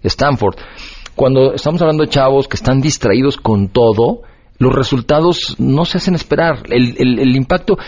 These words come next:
lo trabajamos en los talleres, cuando trabajamos talleres con niños en escuelas, en verdad ves problemas de ortografía, de articulación, de verbalización, de muchos factores, que bueno, son, son, digamos, un, un daño colateral que,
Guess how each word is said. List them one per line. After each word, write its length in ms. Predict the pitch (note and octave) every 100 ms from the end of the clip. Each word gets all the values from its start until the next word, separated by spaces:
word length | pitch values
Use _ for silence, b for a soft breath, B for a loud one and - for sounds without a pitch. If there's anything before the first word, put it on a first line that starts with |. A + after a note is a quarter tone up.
| B B B
lo 200 | - C#3
trabajamos 500 | - D#3 D3+ G3 G#3+
en 60 | F#3+
los 100 | C#3+
talleres, 500 | C3 C#3+ D#3+ - -
cuando 180 | B2 B2
trabajamos 460 | A#2 A#2+ D3 D#3+
talleres 320 | C#3 B2+ C3+
con 160 | - B2+
niños 240 | B2 C3+
en 80 | A#2+
escuelas, 400 | G2 - B2 A#2+
en 100 | G#2+
verdad 260 | G#2+ A2+ C3+
ves 140 | D3 -
problemas 440 | B2 A2 B2 B2+
de 60 | A2
ortografía, 880 | F#2 - F2 D2+ E2 - G2+ F#2 G2
de 80 | F#2
articulación, 1040 | D#2 - - - D#2 D#2 - F2+ E2 F2+ F2+ B B B
de 320 | G2 G2+ - -
verbalización, 1120 | - G2+ F#2 G2 F2+ - F#2+ E2+ - F#2+ G2 G2 B B B B B -
de 180 | C3 D3
muchos 380 | F#3 B3+ C#4
factores, 380 | - - F2 C#2+
que 100 | -
bueno, 220 | C#3+ A2+ -
son, 280 | B2 A#2+ -
son, 580 | - B2 B2 G#2+ E2+ - - - - _
digamos, 480 | - - G#3+ G#3+ A2
un, 260 | D#3+ G2+ F#3+
un 380 | A#2+ G#2+ A#2+ B2+
daño 220 | B2+ A#2+
colateral 640 | G#2+ G2+ G2 G#2 A2+ A#2
que, 120 | G2+